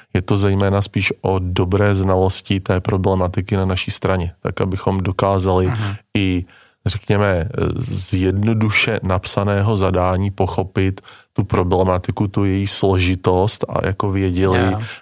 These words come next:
Speaker 1: dokázali to rozumně nacenit, aby samozřejmě jsme neměli projekty, na kterých jsme vyloženě ztrátoví.
Speaker 2: Jo,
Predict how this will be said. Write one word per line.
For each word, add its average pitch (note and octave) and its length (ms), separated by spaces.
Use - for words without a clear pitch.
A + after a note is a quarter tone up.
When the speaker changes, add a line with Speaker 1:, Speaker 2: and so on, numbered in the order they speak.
Speaker 1:
dokázali G2+ 480
to G2+ 140
rozumně G2 340
nacenit, F#2 460
aby F2 160
samozřejmě F#2 460
jsme G#2 200
neměli F#2+ 360
projekty, F#2+ 480
na F2+ 100
kterých F2+ 320
jsme G2 260
vyloženě F2+ 420
ztrátoví. F2+ 720
Speaker 2:
Jo, G#2+ 280